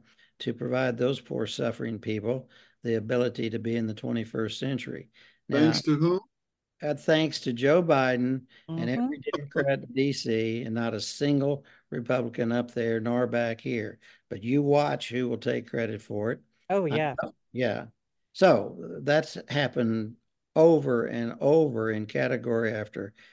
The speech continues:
Speaker 1: category. But if you've been following the revenue stream the last few months,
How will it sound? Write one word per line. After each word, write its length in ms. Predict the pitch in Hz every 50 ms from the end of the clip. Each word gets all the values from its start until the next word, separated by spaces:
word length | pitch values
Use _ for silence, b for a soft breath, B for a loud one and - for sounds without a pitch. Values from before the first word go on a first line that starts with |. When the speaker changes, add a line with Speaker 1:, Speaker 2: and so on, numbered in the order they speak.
| b b _
Speaker 1:
category. 640 | - 160 170 170 165 135 127 120 117 113 117 113
But 300 | 110 113 117 113 - -
if 180 | - 113 - -
you've 160 | 120 117 104
been 220 | 123 127 123 120
following 840 | 120 - - 160 185 220 220 214 190 160 143 135 131 131 135 135 139 - _ _ _ _ _ _ _ _ _ _
the 200 | - 117 117 117
revenue 520 | 113 127 165 214 226 226 190 151 135 123 113
stream 480 | - - - - 120 117 120 117 113
the 100 | 113 110
last 380 | 107 110 117 120 123 120 117 -
few 220 | - - 120 120
months, 520 | 117 113 131 147 135 127 120 - - -